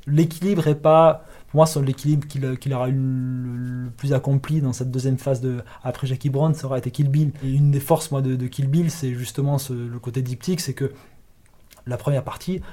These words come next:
aura fait oublier au, à tous les gens que Tarantino, c'était un mec qui faisait du dialogue.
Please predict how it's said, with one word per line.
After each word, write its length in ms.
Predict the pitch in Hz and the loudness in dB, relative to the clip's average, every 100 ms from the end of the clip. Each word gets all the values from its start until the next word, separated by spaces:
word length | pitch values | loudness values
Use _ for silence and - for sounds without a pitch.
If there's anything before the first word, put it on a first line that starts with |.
| - | -8
aura 160 | 127 123 | -6 -2
fait 100 | 143 | 0
oublier 340 | 139 135 147 | 0 0 0
au, 140 | 147 120 | 0 -2
à 80 | 117 | -6
tous 160 | - | -2
les 140 | 139 135 | 0 2
gens 280 | 156 208 - - - | 2 2 -2 -10 -10
que 80 | - | -6
Tarantino, 460 | 123 120 127 139 175 | -4 -4 -2 -2 -2
c'était 200 | 135 127 | -4 -2
un 60 | |
mec 160 | 131 156 | -2 -2
qui 120 | 151 | -4
faisait 160 | 139 131 | -4 -2
du 100 | 127 | 0
dialogue. 400 | 135 165 147 | 2 2 2